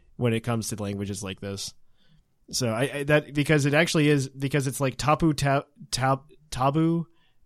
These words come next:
and, uh, something, uh, kapu, like he said, um, being the word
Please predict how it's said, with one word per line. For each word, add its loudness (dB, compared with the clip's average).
and, 0
uh, -6
something, -4
uh, -8
kapu, 0
like -4
he -6
said, -8
um, -6
being -2
the -2
word -4